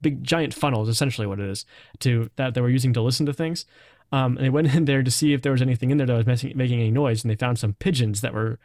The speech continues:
living in there, and they weren't able to get rid of them. They ended up having to shoot 'em <laughs> 'cause they kept coming back.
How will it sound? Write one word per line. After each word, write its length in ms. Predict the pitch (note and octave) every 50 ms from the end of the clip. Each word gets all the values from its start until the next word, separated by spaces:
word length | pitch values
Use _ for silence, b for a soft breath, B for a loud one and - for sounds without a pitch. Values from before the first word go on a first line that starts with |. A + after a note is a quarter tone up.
| b b
living 280 | b C3+ C#3 C3+ C3+ A#2
in 120 | G#2+ G#2+ G#2
there, 220 | G2+ F#2 G2 A2 B B B B B B -
and 280 | - A#2+ A2+ A#2 B2
they 140 | A#2+ B2+ C#3
weren't 240 | C#3+ C#3+ D#3 E3+ F3
able 200 | F3 D#3+ D3 C#3+
to 80 | C#3+
get 120 | C3+ D3+ D3+
rid 120 | C#3+ C#3+
of 60 | C#3+ C3
them. 100 | B2 B2
They 80 | B2
ended 160 | B2 C3 B2+ B2+
up 60 | A2+
having 220 | G#2 B2+ A#2+ A#2+ A2
to 80 | A#2
shoot 300 | - - - - D3 B2+
'em 120 | A2+ A#2+ C3
<laughs> 0 |
'cause 380 | A#2+ - - - F3 B2 B2+
they 80 | B2+ D3
kept 200 | - - - -
coming 200 | - D3+ D3 C3+
back. 320 | B2 C3+ B2 A#2+ B2 -